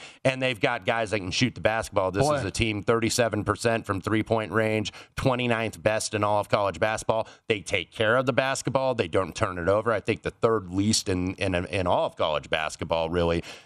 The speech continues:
Speaker 1: The offensive efficiency, and boy, this is amazing, too. Now that I look at
Speaker 2: Wow.
Speaker 1: it, I'm looking at these rankings. Purdue, I said, was number one offensive efficiency. Iowa, number two. So what happens? Everybody bets the over. This
Speaker 2: Under.
Speaker 1: goes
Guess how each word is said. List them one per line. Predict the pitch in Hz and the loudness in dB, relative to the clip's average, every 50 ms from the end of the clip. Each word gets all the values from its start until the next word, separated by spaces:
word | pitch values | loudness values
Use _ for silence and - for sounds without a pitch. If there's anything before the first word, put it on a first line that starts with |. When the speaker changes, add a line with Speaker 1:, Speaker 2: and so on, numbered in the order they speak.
| _ _ - | _ _ 0
Speaker 1:
The | 117 | 0
offensive | 123 131 156 170 - 202 185 170 - 156 107 127 | 2 2 0 0 0 -2 0 0 0 0 0 0
efficiency, | 113 - 135 135 - - 117 82 - 107 104 95 - - - - | 0 0 -2 -2 0 -2 -2 0 0 0 0 -2 -6 -12 -4 -2
and | 151 165 170 143 | 0 0 2 2
boy, | 196 220 254 277 269 240 | 4 4 4 4 2 2
this | 190 233 226 - | 2 2 2 2
is | 226 180 156 | 2 2 2
amazing, | 160 139 135 139 151 160 156 127 135 113 110 | 2 2 2 2 2 2 2 2 2 0 2
too. | - 147 147 143 | 2 2 2 4
Now | 123 123 131 156 | 4 2 2 2
that | 180 175 | 2 2
I | 156 123 113 | 2 2 2
look | 110 131 131 135 131 | 2 2 2 2 2
at | 131 113 107 | 0 0 0
Speaker 2:
Wow. | 107 | 0
Speaker 1:
it, | 101 | 0
I'm | 104 104 113 | 0 0 0
looking | 135 151 - 165 160 | 0 0 2 0 0
at | 147 - | 0 2
these | 131 117 95 | 0 0 2
rankings. | 104 110 110 113 117 - 143 147 139 - | 2 0 0 0 0 0 0 0 0 0
Purdue, | - 143 117 131 135 143 | 0 0 2 2 4 4
I | 139 127 | 4 2
said, | - - 127 110 | 2 0 0 0
was | 113 95 85 104 | 0 -2 0 0
number | 110 113 117 120 | 0 2 2 0
one | 113 113 113 113 | 2 2 2 2
offensive | 110 107 - 123 110 95 - 104 82 | 0 0 0 0 0 0 -2 -4 -4
efficiency. | 87 - 107 101 - 123 117 - 131 127 - - - - - _ _ - | -2 -2 -2 0 0 0 0 2 0 0 0 -2 -10 -20 -20 _ _ 0
Iowa, | 113 117 120 123 123 120 120 117 | 0 0 2 0 2 2 2 2
number | 120 117 120 117 110 104 | 2 0 0 0 -2 0
two. | - 131 127 127 131 143 143 - - - | 0 2 2 4 4 2 0 -2 -6 -8
So | - - 190 180 180 | -2 0 0 2 2
what | 190 175 156 | 2 2 0
happens? | 156 165 165 160 - 165 151 127 | 0 0 -2 -2 -2 -2 0 0
Everybody | 147 147 139 160 160 139 156 151 147 | 0 0 2 2 2 2 2 2 2
bets | 123 110 143 143 - - - | 2 2 2 0 -2 -2 0
the | 139 135 135 | 2 4 4
over. | 135 143 151 151 143 160 170 160 - - _ _ _ | 4 4 2 2 2 2 2 2 0 -6 _ _ _
This | - - 185 | 0 2 2
Speaker 2:
Under. | 196 196 143 | 2 2 2
Speaker 1:
goes | 131 - - 180 | 2 2 2 0